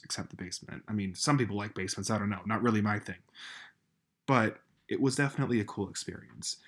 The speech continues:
We were encouraged to take pictures, and we had actually seen pictures of people who had gone into these places and had seen ghosts. Now, were these actually ghosts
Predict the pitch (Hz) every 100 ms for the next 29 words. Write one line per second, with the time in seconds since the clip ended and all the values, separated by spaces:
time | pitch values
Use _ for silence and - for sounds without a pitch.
0 | - - - 117 113 110 - 127 113 110
1 | - - 101 - 104 - 98 98 101 104
2 | 104 113 - 101 98 - 120 110 98 110
3 | - 98 95 - 104 107 101 98 95 -
4 | 101 - 147 107 87 - - - - -
5 | 98 101 98 101 95 - 95 98 - 76
6 | - - 95 95 - - - _ _ _
7 | _ _ - - 107 - 110 101 92 -
8 | - - - - - _ _ _ _ _
9 | - 113 107 107 131 139 131 127 131 -
10 | 127 110 117 107 - -